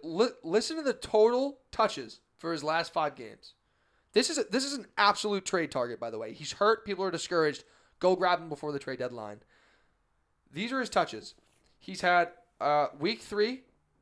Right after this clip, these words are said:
he had twenty-seven touches. Week four, he had thirteen. Incl-, these are including catches. Week, uh,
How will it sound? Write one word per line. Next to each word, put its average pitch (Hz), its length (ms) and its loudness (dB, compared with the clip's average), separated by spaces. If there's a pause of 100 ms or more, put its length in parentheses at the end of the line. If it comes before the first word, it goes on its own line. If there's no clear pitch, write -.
(580)
he 185 160 -4
had 180 360 4 (140)
twenty-seven 240 1080 0
touches. 196 540 -6 (1040)
Week 185 220 -4
four, 196 480 -2 (640)
he 175 140 -4
had 180 120 -4
thirteen. 196 640 -4 (680)
Incl-, 147 240 -14
these 165 200 -10
are 175 100 -6
including 147 340 -10 (100)
catches. 123 420 -12 (840)
Week, 202 200 -4 (180)
uh, 147 400 2